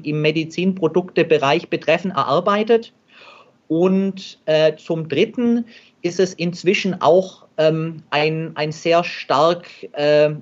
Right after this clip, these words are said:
innovativer Markt. Also es, es war in, in der Anfangsphase sicher so, ähm,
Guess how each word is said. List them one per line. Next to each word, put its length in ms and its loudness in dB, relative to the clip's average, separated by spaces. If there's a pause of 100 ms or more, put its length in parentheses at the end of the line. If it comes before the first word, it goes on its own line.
innovativer 720 0
Markt. 600 -8 (180)
Also 160 -4
es, 220 2
es 200 -10
war 240 2
in, 340 -4
in 200 -8
der 160 2
Anfangsphase 960 -2
sicher 400 0
so, 440 2 (420)
ähm, 440 0